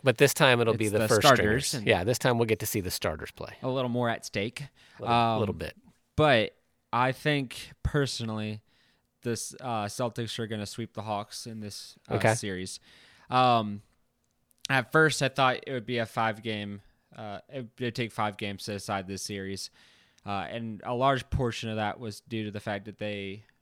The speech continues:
Speaker 2: kinda swept, you know, kinda destroyed the, uh, Heat in the, in their play-in tournament game and just had their way, uh, for a vast majority of that, um, and just did everything possible. But after rewatching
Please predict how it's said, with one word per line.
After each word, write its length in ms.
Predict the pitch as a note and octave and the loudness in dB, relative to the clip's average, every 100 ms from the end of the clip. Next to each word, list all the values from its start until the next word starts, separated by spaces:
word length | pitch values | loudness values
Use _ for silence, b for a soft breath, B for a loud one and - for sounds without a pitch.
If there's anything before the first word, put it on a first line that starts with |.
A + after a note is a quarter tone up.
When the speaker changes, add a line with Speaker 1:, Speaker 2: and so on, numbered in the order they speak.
| _ - | _ -10
Speaker 2:
kinda 300 | A#2 G2 F#2+ | -6 -6 -8
swept, 320 | - A2 _ _ | -10 -12 _ _
you 200 | - A#2+ | -16 -6
know, 140 | G#2+ F#2+ | -6 -6
kinda 200 | - A#2+ | -6 -6
destroyed 520 | F#2+ - - G#2+ F#2+ - B2 | -6 -8 -6 -6 -6 -10 -20
the, 100 | F2+ | -14
uh, 420 | F#2+ G#2 A2+ G2+ F#2 | -12 -12 -8 -8 -8
Heat 320 | - G#2+ - _ B B B B B | -10 -12 -12 _ B B B B B
in 120 | A#2+ | -6
the, 200 | A#2 G#2+ | -6 -6
in 100 | B2 | -4
their 120 | A#2+ | -4
play-in 380 | G#2+ - F3 E3+ | -4 0 2 2
tournament 340 | D3 C3 A2+ G2+ | -4 -4 -4 -4
game 280 | A2 G#2+ | -4 -4
and 320 | G#2 G2 F#2+ F#2+ | -8 -10 -10 -12
just 180 | - A2+ | -10 -6
had 260 | C#3 C3 A2+ | 2 2 2
their 140 | A2 | 0
way, 520 | G#2 A2 G#2+ G2 F#2 b b b b | 0 0 0 -2 -6 b b b b
uh, 220 | F#2 F2+ | -8 -8
for 220 | F2 A#2+ A2 | -6 -4 0
a 40 | |
vast 280 | A#2+ A#2+ A2 | 4 2 2
majority 380 | G2 A2+ G#2+ G#2+ | -4 -2 -2 -4
of 100 | G2+ | -2
that, 400 | G#2 G2+ F#2 - | -2 -2 -4 -8
um, 460 | G#2+ F#2 F#2 E2+ - | -14 -14 -14 -18 -14
and 280 | G#2 F#2 A2+ | -14 -14 -14
just 260 | G#2+ - | -16 -10
did 120 | A#2 | -4
everything 260 | A#2+ A#2 A2 | -2 0 -4
possible. 520 | - A2+ A2 - F#2 | -2 -2 -2 -2 -6
But 120 | F2 | 0
after 240 | A#2+ C#3 D#3+ | 2 2 0
rewatching 720 | D#3+ E3 D3+ C#3+ C#3 A#2+ | 0 4 2 2 -4 -4